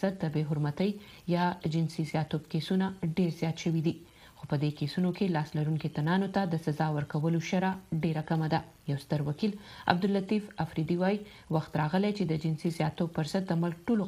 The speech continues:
قوانینو ته بیا کتنه وشي چې نیمګړتیاوې لرې کړی شي.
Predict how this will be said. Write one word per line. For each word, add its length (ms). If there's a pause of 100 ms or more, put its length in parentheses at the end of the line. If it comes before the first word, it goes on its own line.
(120)
قوانینو 440
ته 380
بیا 240
کتنه 320
وشي 200 (420)
چې 100 (260)
نیمګړتیاوې 640
لرې 220
کړی 200
شي. 120